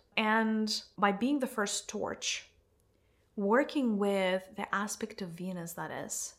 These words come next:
the morning star, could help you jumpstart any new project, any new movement, a family, or if you're pregnant with a baby, it can set the baby up for success.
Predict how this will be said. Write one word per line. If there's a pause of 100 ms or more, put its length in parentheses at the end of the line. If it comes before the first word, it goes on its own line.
(580)
the
morning
star, (1120)
could
help
you (540)
jumpstart (100)
any
new
project, (500)
any
new
movement, (380)
a
family, (340)
or
if
you're
pregnant
with
a
baby, (240)
it
can
set
the
baby
up
for
success.